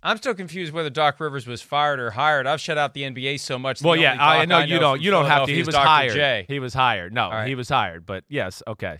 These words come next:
Speaker 2: But you got my point.
Speaker 1: Here's something that Shireen Williams and I kind of tripped over last night as we were talking about it, and I am ashamed and chagrined that I didn't think of this sooner, because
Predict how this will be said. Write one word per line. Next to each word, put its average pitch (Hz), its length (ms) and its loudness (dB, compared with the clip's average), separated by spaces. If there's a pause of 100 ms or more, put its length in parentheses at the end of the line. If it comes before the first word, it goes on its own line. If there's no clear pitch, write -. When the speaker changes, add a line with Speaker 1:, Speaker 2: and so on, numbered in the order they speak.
Speaker 2:
But 104 120 -12
you 127 120 -6
got 123 160 -4
my 104 100 -6
point. 85 320 -12 (1400)
Speaker 1:
Here's 190 480 -2 (340)
something 160 520 -6
that 127 260 -6
Shireen 135 360 -10
Williams 127 320 -8
and 117 100 -8
I 110 100 -4
kind 113 240 -8
of 101 80 -16
tripped - 300 -10
over 113 200 -6
last 107 240 -4
night 113 160 -8
as 101 120 -16
we 107 80 -16
were 101 80 -14
talking 104 460 -8
about 104 280 -8
it, 101 140 -14
and 131 160 -6
I 147 140 -2
am 139 180 -8
ashamed 131 760 -8
and 120 140 -10
chagrined 117 640 -10
that 107 140 -10
I 110 80 -4
didn't 113 240 -14
think 117 200 -12
of 107 80 -10
this 101 140 -12
sooner, 110 480 -10
because 110 560 -6